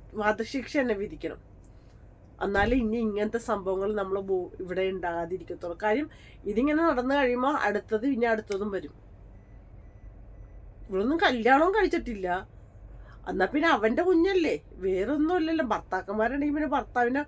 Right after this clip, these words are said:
ഒളിച്ചു വെച്ച് ചെയ്തേനെ. ഇത് ഭർത്ത-, ഭർത്താവല്ല, സ്വന്തം കാമുകൻ തന്നെയാണ്, വേറൊന്നും അല്ല താനും. അത്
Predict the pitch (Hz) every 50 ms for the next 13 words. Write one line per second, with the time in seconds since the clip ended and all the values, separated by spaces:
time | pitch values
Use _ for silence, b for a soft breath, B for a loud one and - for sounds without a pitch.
0 | B B B B B - - 226 269 262 - 269 277 - - 269 262 240 202 202
1 | 196 208 185 185 220 247 220 262 226 - - - 202 202 196 - 175 175 170 -
2 | - 208 226 285 320 285 269 285 269 - 233 196 202 202 214 240 233 220 208 208
3 | 214 233 254 247 277 262 254 247 247 254 247 233 196 185 180 196 226 240 233 226
4 | 196 165 165 190 214 214 202 180 165 165 151 - - - - - - - - -
5 | - - - - - - - 226 285